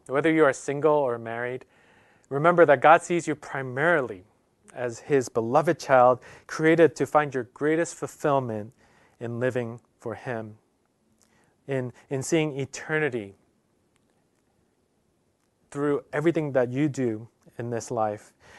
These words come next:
You're created for a purpose, and you're designed to participate in God's plan, not just for your own personal life, but also for the good of the world. More than being married, you are created for mission, and you are created for ministry.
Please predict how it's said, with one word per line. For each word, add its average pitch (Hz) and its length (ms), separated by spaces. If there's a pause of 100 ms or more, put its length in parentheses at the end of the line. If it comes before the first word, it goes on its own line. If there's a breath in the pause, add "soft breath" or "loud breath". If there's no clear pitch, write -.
You're 170 180
created 190 280
for 151 360
a 131 80
purpose, 180 640
and 135 140
you're 165 200
designed 139 540
to 139 100
participate 143 680
in 123 160
God's 127 280
plan, 139 540 (360 soft breath)
not 214 160
just 254 200
for 185 160
your 151 180
own 151 220
personal 151 480
life, 110 340 (460 soft breath)
but 135 100
also 135 340
for 120 180
the 113 100
good 110 340 (240)
of 110 120
the 117 80
world. 113 380 (1300 soft breath)
More 165 180
than 220 160
being 185 280
married, 147 320
you 147 220
are 151 140
created 127 380
for 123 140
mission, 123 540
and 123 120
you 139 100
are 151 100
created 127 340
for - 120
ministry. 110 720